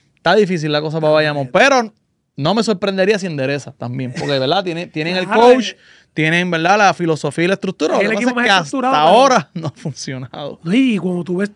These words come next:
Speaker 2: todos los otros equipos, lo que tú dices, abu-, apu-, está apretando el botón del pánico early, y mira lo que, Santurce.
Speaker 1: A las millas.
Speaker 2: Barton, Zulinger,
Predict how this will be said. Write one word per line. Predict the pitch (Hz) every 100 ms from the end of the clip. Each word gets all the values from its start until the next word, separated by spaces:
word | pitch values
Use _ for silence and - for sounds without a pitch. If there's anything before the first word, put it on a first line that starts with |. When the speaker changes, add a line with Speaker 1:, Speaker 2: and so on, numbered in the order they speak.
| _
Speaker 2:
todos | - 226
los | 214
otros | 214 220 226
equipos, | 214 247 185 160 - _ _ _ _ _ _ -
lo | 160
que | 156
tú | 160 180
dices, | 214 254 233
abu-, | 180 165 - _ _ _ _ _ _ _
apu-, | - 175 196 175
está | - 175
apretando | 170 156 175
el | 190
botón | 208 220
del | 214
pánico | 214 220 214 208 208 _ _ _
early, | - 254 269 202 196 _ _ _ _ _
y | 175 170
mira | 160 202
lo |
que, | 233 - -
Santurce. | 214 160 170 294 - 554 - _ _
Speaker 1:
A | - 135
las |
millas. | 127 165 147 131 - _
Speaker 2:
Barton, | 202 240 226 175
Zulinger, | 262 240 214 185